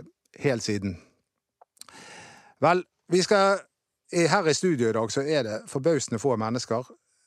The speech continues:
Ehm, han godeste Anders Parmar har hjemmekontor, Mats Bøyum har hjemmekontor,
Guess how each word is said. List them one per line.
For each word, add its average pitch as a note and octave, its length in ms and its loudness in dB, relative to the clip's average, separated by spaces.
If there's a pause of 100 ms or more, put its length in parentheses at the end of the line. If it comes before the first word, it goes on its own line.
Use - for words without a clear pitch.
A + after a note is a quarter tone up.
(160)
Ehm, G2+ 540 -6
han B2 320 -4
godeste A#2+ 480 -4 (340)
Anders B2 320 -2
Parmar E3+ 400 0
har F3 140 2
hjemmekontor, D#3 800 -2
Mats B2+ 280 0
Bøyum D3 460 2
har C#3 140 2
hjemmekontor, C#3+ 560 -2